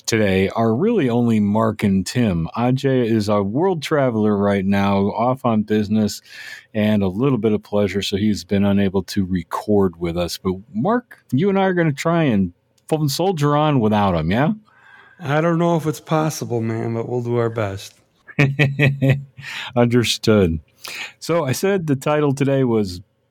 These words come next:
Speaker 1: Belief in God in America, and I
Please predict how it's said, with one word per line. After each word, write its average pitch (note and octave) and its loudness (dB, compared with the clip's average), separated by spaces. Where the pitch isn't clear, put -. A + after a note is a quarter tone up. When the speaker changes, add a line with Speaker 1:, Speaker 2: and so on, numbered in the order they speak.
Speaker 1:
Belief B2+ -2
in B2+ 2
God A#2 0
in A2 -2
America, F#2+ -2
and G#2 2
I F3+ 0